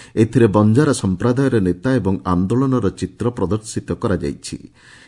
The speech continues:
ଦିନିକିଆ ମହାରାଷ୍ଟ୍ର ଗସ୍ତରେ ଯାଇ ପ୍ରଧାନମନ୍ତ୍ରୀ ୱାସିମରେ ପହଞ୍ଚିବା ପରେ ସନ୍ଥ ସେବାଲାଲ ମହାରାଜ ଏବଂ ସନ୍ଥ ରାମରାଓ ମହାରାଜଙ୍କ ସ୍ମାରକୀ ଉପରେ ପୁଷ୍ପମାଲ୍ୟ ଅର୍ପଣ କରିଥିଲେ। ଏହି ଦୁଇ ସନ୍ଥ ହେଉଛନ୍ତି ବଞ୍ଜାରା ସମ୍ପ୍ରଦାୟର ଆଧ୍ୟାତ୍ମିକ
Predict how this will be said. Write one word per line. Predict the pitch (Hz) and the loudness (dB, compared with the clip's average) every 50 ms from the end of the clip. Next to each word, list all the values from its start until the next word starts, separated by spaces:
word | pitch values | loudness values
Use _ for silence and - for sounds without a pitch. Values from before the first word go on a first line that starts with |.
| - - | -10 -2
ଦିନିକିଆ | 87 117 120 135 160 160 165 170 147 | 2 4 4 4 4 4 4 4 4
ମହାରାଷ୍ଟ୍ର | 120 110 107 131 147 143 - 147 127 | 6 4 4 2 0 0 -2 -2 0
ଗସ୍ତରେ | 113 104 - - 98 95 | 0 -2 -2 0 0 2
ଯାଇ | 90 95 104 - | 2 2 0 0
ପ୍ରଧାନମନ୍ତ୍ରୀ | - - 92 87 104 110 120 123 120 117 - 101 | 0 -2 -2 0 0 0 0 0 -2 -2 0 0
ୱାସିମରେ | 90 90 90 87 - - 127 127 110 107 - | 2 2 0 0 0 -2 -2 0 -2 -2 -4
ପହଞ୍ଚିବା | 95 87 90 117 - - 131 117 101 - | -4 -4 -4 -4 -4 -4 -2 -2 -2 -2
ପରେ | - 85 87 113 139 - - - - - - | -2 -2 -2 -2 -4 -8 -14 -20 -20 -18 -10
ସନ୍ଥ | - - 113 104 110 107 - 135 | -4 0 2 2 2 2 0 -2
ସେବାଲାଲ | 127 - 226 98 104 117 123 113 101 | 0 0 0 0 2 2 2 2 2
ମହାରାଜ | 92 87 80 95 104 110 120 113 110 | 2 0 0 0 0 -2 -2 -2 -2
ଏବଂ | 85 90 90 85 | -2 -2 -2 -4
ସନ୍ଥ | - - 95 98 98 - 113 107 | -4 -4 -4 -4 -4 -2 -2 -2
ରାମରାଓ | 90 90 90 92 117 120 117 110 98 87 | 0 0 0 0 0 0 0 0 0 0
ମହାରାଜଙ୍କ | 90 85 80 98 104 107 107 - - - 98 90 - | 0 -2 -2 -2 -4 -4 -6 -8 -8 -6 -6 -6 -6
ସ୍ମାରକୀ | - - 87 82 87 98 117 - - 123 | -6 -6 -4 -2 -2 -4 -4 -6 -4 -6
ଉପରେ | 104 - - - - 120 - - - - - - | -6 -4 -6 -6 -6 -6 -8 -10 -20 -20 -20 -8
ପୁଷ୍ପମାଲ୍ୟ | - 202 196 - - - 127 127 131 135 123 117 117 | -2 -2 -2 -2 0 -2 0 0 2 0 2 2 0
ଅର୍ପଣ | 98 - - - 92 85 | 0 0 -2 -4 -4 -4
କରିଥିଲେ। | 85 - 127 95 90 - - - - - - - - _ _ _ _ - - - - - - - - - | -4 -2 -2 -2 -4 -4 -10 -12 -12 -12 -12 -16 -16 _ _ _ _ -20 -20 -20 -20 -20 -18 -6 2 4
ଏହି | 123 123 131 | 6 6 6
ଦୁଇ | 104 110 120 156 | 6 4 2 2
ସନ୍ଥ | 151 - 147 139 135 - 180 | 2 2 0 0 0 0 0
ହେଉଛନ୍ତି | 170 160 143 - - 98 87 101 127 120 | 0 0 0 0 0 -2 0 0 -2 0
ବଞ୍ଜାରା | 107 101 98 98 113 127 143 131 | 2 2 2 2 2 0 0 0
ସମ୍ପ୍ରଦାୟର | - 139 123 120 120 117 87 95 90 90 110 | -2 -4 -4 -2 -2 -2 -2 0 -2 -2 -2
ଆଧ୍ୟାତ୍ମିକ | 113 98 76 71 - 110 113 - - 117 98 - | -4 -4 -6 -6 -4 -4 -4 -4 -4 -6 -4 -2